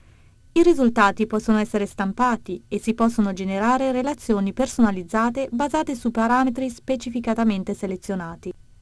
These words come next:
Ricordate, se per qualsiasi motivo il Peapod test venisse interrotto, è possibile ripeterlo tutte le volte che si vuole, perché è veloce e non invasivo.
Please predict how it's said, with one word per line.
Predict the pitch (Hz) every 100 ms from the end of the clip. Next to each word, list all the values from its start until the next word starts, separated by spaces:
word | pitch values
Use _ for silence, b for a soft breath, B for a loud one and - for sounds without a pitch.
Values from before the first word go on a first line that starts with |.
| _ -
Ricordate, | 240 240 240 233 302 247 175 165 - - - -
se | 214
per | 196 208
qualsiasi | 220 214 302 339
motivo | 302 226 220 202 185
il | 185
Peapod | 226 233 214 196
test | - 190 180 -
venisse | 190 208 233
interrotto, | 202 185 175 185 190 - 233 247
è | -
possibile | 233 262 - 339 330
ripeterlo | 247 220 233 240 226 214
tutte | 214 302 294
le | 233
volte | 220 233 233
che | 226
si | 214
vuole, | 185 180 170 175 - b
perché | - 233
è | 269
veloce | 220 196 202 220
e | 196
non | 214 220
invasivo. | 208 208 233 202 160